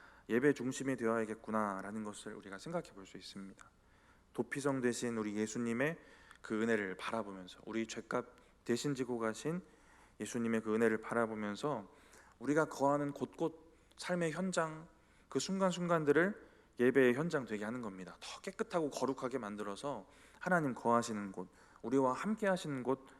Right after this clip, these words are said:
만들어 가는 겁니다. 삶의 현장을 그렇게 만들어 가는 게 참 어렵겠구나라는 생각도 듭니다. 세상의 구조가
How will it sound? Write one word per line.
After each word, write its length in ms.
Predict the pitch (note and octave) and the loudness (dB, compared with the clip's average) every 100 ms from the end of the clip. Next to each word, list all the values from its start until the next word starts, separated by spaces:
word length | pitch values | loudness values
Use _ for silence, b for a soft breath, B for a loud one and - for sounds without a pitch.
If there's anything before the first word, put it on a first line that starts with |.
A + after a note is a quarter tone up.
| B | B
만들어 340 | G#2 A#2 A#2 | -4 2 2
가는 240 | G2 G2 G2 | 0 -4 -8
겁니다. 380 | F#2 F2+ - - B B B B | -10 -14 -16 -20 B B B B
삶의 400 | - F3+ F3 D#3+ | -6 0 4 4
현장을 600 | E3+ F3+ D#3+ D3 D3 G2 B B B | 4 4 4 4 0 -2 B B B
그렇게 280 | C3 C3 B2 | -2 2 0
만들어 400 | G2+ C3 D3+ C3 | 0 4 6 6
가는 200 | A#2+ A2 | 2 -2
게 100 | A2 | -4
참 260 | - B2+ G#2+ | -4 -4 2
어렵겠구나라는 840 | A#2+ D#3 D#3 D3 D3+ C3+ A#2+ A2 | 4 4 0 -4 0 2 2 -2
생각도 640 | C3+ D3+ C#3 - A2+ G#2+ B B B B | -4 -6 -8 -4 -4 -4 B B B B
듭니다. 440 | - A#2 A2 F#2+ F2 | -2 0 0 -2 -6
세상의 380 | - D#3+ D#3+ B2 | -8 -4 -2 -2
구조가 540 | - C#3 B2 B2+ G2 | 0 0 2 0 -2